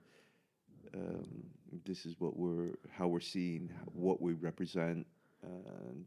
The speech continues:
uh, yeah, it's, it's really fun. It's, it's social experiment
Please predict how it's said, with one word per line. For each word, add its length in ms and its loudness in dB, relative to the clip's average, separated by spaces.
uh, 220 -6
yeah, 340 8
it's, 200 6
it's 260 6
really 160 6
fun. 320 4
It's, 240 -2
it's 180 0
social 420 2
experiment 540 2